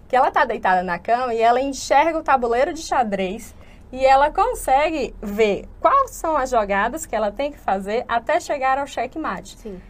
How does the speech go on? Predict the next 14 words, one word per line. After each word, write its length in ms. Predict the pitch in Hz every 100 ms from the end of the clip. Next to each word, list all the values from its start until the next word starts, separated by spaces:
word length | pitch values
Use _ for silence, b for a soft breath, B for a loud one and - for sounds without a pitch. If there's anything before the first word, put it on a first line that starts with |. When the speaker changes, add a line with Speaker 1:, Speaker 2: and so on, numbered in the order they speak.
| -
Speaker 1:
Então, 520 | 220 254 - 208 208 -
a 140 | - 254
dinâmica 840 | 247 302 277 311 453 440 - 262
de 100 | 226
percepção 640 | 247 240 - 220 - 247
espacial 580 | 254 - 226 220 220 202
dela 240 | 196 185
acontece 500 | 202 208 208 254 269
de 100 | 220
uma 160 | 202 180
forma 480 | 190 240 269 262 202
que 100 | 247
ela 180 | 240 254
consegue 540 | 330 349 254 226 214